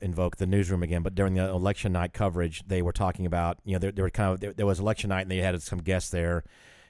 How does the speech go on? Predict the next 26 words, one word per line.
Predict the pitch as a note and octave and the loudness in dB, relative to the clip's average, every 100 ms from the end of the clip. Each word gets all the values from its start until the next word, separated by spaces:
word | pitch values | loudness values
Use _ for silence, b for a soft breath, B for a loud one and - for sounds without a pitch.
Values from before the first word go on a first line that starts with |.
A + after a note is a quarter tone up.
| b | b
and | F#2+ G2 | 0 2
they | |
were | F#2+ | 2
talking | A2+ A#2 | 0 0
about, | |
"Well, | D3 | 2
I | F#3 | 4
thought | A3 G#3+ G#3 | 6 4 6
you | |
were | G3 | 6
Republican." | F#3+ G#3 G#3 E3 G#2+ | 6 4 4 4 4
Well, | A2 | 2
yes, | C3+ C#3+ | 0 0
I | E3+ E3+ | 2 4
am. | F3 F#2 | 4 2
But | G2 | 4
here's | F3 | 6
the | E3+ | 6
problem. | - E3+ A2 F2+ | 6 6 6 4
Now, | A2+ F3 F3 D#3+ - | 4 6 6 4 -2
if | - | 0
I'm | A#2 | 0
Republican, | A2 A2+ A#2+ | 4 4 4
I | A#2 D3 | 2 2
have | B2 A#2 - | 4 4 4
to | A2+ G#2 A#2+ | 2 4 2